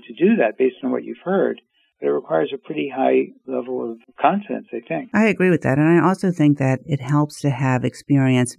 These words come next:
Speaker 2: as mediator, because I think the idea as a mediator where you can hold both people's perspective without having to decide who's right or who's wrong, you know, which way you're gonna go,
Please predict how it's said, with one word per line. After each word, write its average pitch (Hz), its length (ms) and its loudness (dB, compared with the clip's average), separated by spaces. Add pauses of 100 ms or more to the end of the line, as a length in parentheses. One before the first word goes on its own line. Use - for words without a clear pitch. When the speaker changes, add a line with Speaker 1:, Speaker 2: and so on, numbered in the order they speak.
(100)
Speaker 2:
as 139 180 -2
mediator, 120 560 0 (280)
because 147 260 4
I 151 80 4
think 165 280 2
the 151 140 2
idea 135 380 2
as 127 160 0
a 131 40 4
mediator 135 720 4
where 135 580 0
you 143 280 2
can 139 420 0 (140)
hold 156 420 0
both 147 220 0
people's 143 340 -2
perspective 131 640 -4
without 127 300 0
having 139 260 0
to 131 100 -4
decide 135 520 -4
who's 139 220 -4
right 135 280 0
or 139 80 0
who's 135 220 -2
wrong, 135 400 2 (320)
you 143 60 0
know, 139 100 2
which 147 220 0
way 135 140 0
you're 135 140 0
gonna 131 280 0
go, 139 380 0